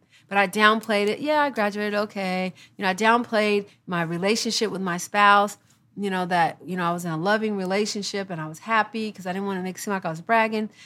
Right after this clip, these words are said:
I downplayed my accomplishments, the accomplishments of my children. I downplayed even,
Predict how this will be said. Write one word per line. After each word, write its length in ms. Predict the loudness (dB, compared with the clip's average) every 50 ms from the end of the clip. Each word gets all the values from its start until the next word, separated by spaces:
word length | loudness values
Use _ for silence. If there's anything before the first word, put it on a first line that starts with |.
| -20 _ _ -6
I 80 | -6
downplayed 640 | -2 2 4 4 4 4 2 0 0 0 0 0 0
my 240 | 0 2 4 4 4
accomplishments, 640 | 2 0 -2 -2 -2 -2 -4 -6 -6 -6 -6 -6
the 100 | -6 -8
accomplishments 640 | -8 -4 -2 -2 -2 -2 -4 -8 -6 -6 -6 -6 -6
of 80 | -6 -6
my 140 | -6 -6 -8
children. 500 | -6 -2 -2 0 0 0 0 -2 -2 -2 -6 -14 -16 -10 -6
I 80 | -6
downplayed 760 | -2 2 4 6 6 4 4 0 0 2 2 4 4 2 0 -4 -12 _ _ -4
even, 380 | -2 -2 0 2 0 0 0